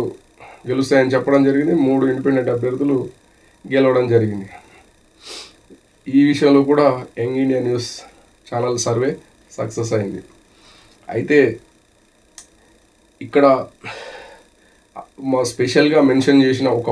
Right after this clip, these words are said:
వార్డులో, ఇరవై నాలుగవ వార్డులో గత మూడు టర్మ్స్‌లో ఓడిపోయినటువంటి మన్నె మల్లేష్, అరుణ తప్పకుండా స్పెషల్ మెన్షన్ చేయడం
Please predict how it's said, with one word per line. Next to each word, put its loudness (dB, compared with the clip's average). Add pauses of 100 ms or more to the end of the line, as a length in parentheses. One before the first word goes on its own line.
వార్డులో, 0 (500)
ఇరవై 2
నాలుగవ 2
వార్డులో -2 (1200)
గత 0 (140)
మూడు 6 (100)
టర్మ్స్‌లో 4 (1120)
ఓడిపోయినటువంటి -2 (2000)
మన్నె 2
మల్లేష్, 2 (460)
అరుణ -4 (1700)
తప్పకుండా 0
స్పెషల్ 2
మెన్షన్ 2
చేయడం 0